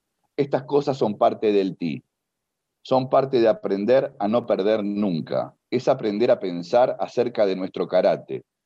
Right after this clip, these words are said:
pero usando los principios del ti. Higa Yuchoku Sensei era capaz, solo con oír el golpe que se daban en Makiwara, si se estaba aplicando los principios del ti,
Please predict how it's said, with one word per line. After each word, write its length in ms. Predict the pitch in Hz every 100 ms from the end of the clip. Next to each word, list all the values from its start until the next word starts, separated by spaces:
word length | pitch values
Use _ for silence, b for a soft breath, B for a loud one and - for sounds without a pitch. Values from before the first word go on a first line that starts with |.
| _
pero 220 | 107 101
usando 380 | 101 123 120 127
los 120 | 117
principios 720 | 117 98 92 - 110 101 110 101
del 220 | 87 78
ti. 240 | 71 - - _ _ _ _ _ _ _ _ _ _ _ _ _ _ _ _ _ _ _ _ _ _ _ _ -
Higa 200 | 160 175
Yuchoku 400 | 156 170 160 143
Sensei 360 | 165 170 151
era 180 | 156 139
capaz, 320 | 127 135 117
solo 380 | - - 175 160
con 180 | 139 123
oír 220 | 131 151
el 100 | 127
golpe 400 | 123 160 151 127
que 100 | 107
se 160 | - 107
daban 280 | 123 127 113
en 80 |
Makiwara, 680 | 104 98 98 98 139 156 160
si 180 | - 110
se 120 | 107
estaba 320 | 98 131 147
aplicando 580 | 135 107 98 117 131 123
los 160 | 113 -
principios 640 | 95 95 120 113 120 104
del 220 | 95 92
ti, 340 | 107 87 60